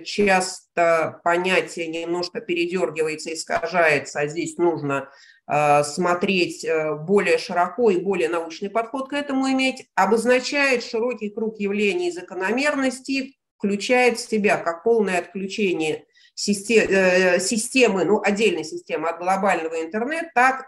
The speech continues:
и проявление различного опыта пользователей при доступе к онлайн-контенту. Ну, вот то, что я говорила о фрагментации контента. А,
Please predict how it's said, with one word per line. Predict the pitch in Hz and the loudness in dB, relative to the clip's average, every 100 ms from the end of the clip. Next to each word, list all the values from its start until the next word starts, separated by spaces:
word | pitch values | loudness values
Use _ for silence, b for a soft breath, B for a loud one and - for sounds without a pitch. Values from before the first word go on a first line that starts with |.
| - | -8
и | 226 226 | -4 -4
проявление | 214 208 214 240 254 247 208 | 0 0 0 2 2 2 2
различного | 196 196 226 220 190 180 | 2 0 -6 -8 -8 -4
опыта | 190 - 180 | -4 -4 -8
пользователей | 180 262 254 226 208 175 | -4 -2 2 2 2 -2
при | 175 | -4
доступе | 190 226 220 190 | -2 -2 -4 -8
к | 175 | -8
онлайн-контенту. | 165 165 185 190 190 180 185 147 110 - _ _ _ _ | -6 -4 -4 -4 -6 -6 -4 -4 -4 -10 _ _ _ _
Ну, | 262 | 0
вот | 233 - | 0 2
то, | 202 | 0
что | 190 | 2
я | 170 | 2
говорила | 170 202 233 175 | 4 4 4 4
о | 151 | 0
фрагментации | 151 156 160 180 185 - 156 | -8 -8 -4 -2 -2 -4 -6
контента. | 160 160 156 117 - _ _ _ _ _ b b b b b b _ _ | -4 -6 -4 -6 -8 _ _ _ _ _ b b b b b b _ _
А, | 170 196 202 202 196 196 190 180 - | 6 8 10 8 8 8 8 6 4